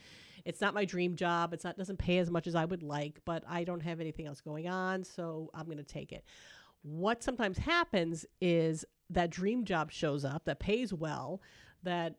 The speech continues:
um, is gonna t-, consume most of your time, and you still got this little crappy <laughs> job you gotta work on, and you've committed to it, and you wanna follow through, and you don't necessarily wanna lose that client. So just be aware that, you know, if you start taking on,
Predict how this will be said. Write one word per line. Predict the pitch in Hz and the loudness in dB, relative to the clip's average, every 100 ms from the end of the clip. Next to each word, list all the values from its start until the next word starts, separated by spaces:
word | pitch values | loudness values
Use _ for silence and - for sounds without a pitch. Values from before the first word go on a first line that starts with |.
| - | -6
um, | 170 160 156 156 _ _ 196 | -2 -2 -4 -8 _ _ -2
is | 175 | 0
gonna | 196 | 0
t-, | 165 - | -2 -8
consume | - 190 - 262 247 196 | -8 -8 -4 0 0 2
most | 190 - | 0 -2
of | 208 | -2
your | 220 | -2
time, | - 180 175 | -2 -2 0
and | 175 | 0
you | 170 | -4
still | - 214 | -2 -4
got | 214 220 214 | 0 -2 -2
this | 202 185 - - 180 | -4 -4 -6 -12 -8
little | 180 202 214 220 - | -4 -2 -2 -2 -8
crappy | - 190 185 196 | -6 -4 -2 -4
<laughs> | 170 | 2
job | 202 208 220 | 6 8 8
you | 240 | 6
gotta | - - 214 | 6 2 2
work | 196 269 - | 0 -2 -2
on, | 233 202 202 - - - - - - | 0 0 -2 -10 -18 -18 -20 -10 0
and | 226 226 220 220 214 - | 2 4 4 2 -2 -2
you've | 214 202 | -2 0
committed | - 208 226 240 | 4 6 6 6
to | 277 247 | 4 4
it, | 240 233 | 4 2
and | 196 | 2
you | 175 | 0
wanna | 175 175 | 0 0
follow | 170 196 180 170 | 0 0 0 -2
through, | - 262 | -2 0
and | |
you | 220 | 2
don't | 175 175 | 2 0
necessarily | 180 - 175 | -2 -2 0
wanna | 160 | 2
lose | 175 240 240 | 4 2 2
that | 233 | 0
client. | - 226 214 208 - | -2 -4 -2 -2 -4
So | 214 185 175 175 | 0 0 0 -4
just | - 240 - | -10 -8 -2
be | 262 | 2
aware | 202 190 190 | 4 4 4
that, | 180 170 165 180 | 4 2 0 -6
you | 180 180 | -2 0
know, | 175 175 | 0 -2
if | 185 202 | -4 -4
you | |
start | 196 240 | -2 -2
taking | 240 233 208 196 | -2 -4 -2 0
on, | 185 185 | 0 0